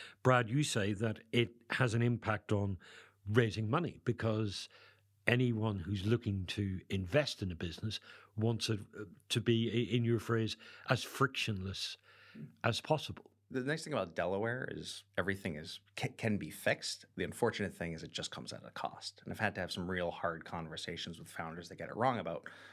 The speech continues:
Speaker 2: "Well, these are the, these are the things that we need to do to remediate the situation because your investor did their diligence and has flagged all these issues.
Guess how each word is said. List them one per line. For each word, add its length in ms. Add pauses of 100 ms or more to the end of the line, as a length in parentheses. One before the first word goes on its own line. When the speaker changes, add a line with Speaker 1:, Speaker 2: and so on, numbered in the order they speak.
(380)
Speaker 2:
"Well, 120
these 240
are 40
the, 180
these 220
are 60
the 80
things 240
that 140
we 80
need 220
to 100
do 180
to 100
remediate 500
the 60
situation 680
because 340
your 300
investor 480
did 160
their 80
diligence 600
and 120
has 100
flagged 380
all 160
these 220
issues. 500